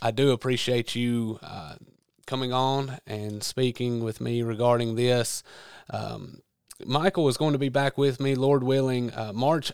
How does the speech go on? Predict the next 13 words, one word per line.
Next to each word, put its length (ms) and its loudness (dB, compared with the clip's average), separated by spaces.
eighth, 380 -4
uh, 180 0
March 440 2
eighteenth, 680 -2
and 140 -4
we're 120 -2
going 160 0
to 60 0
be 120 -2
discussing, 720 2
uh, 120 -6
the 120 -6
preacher. 640 0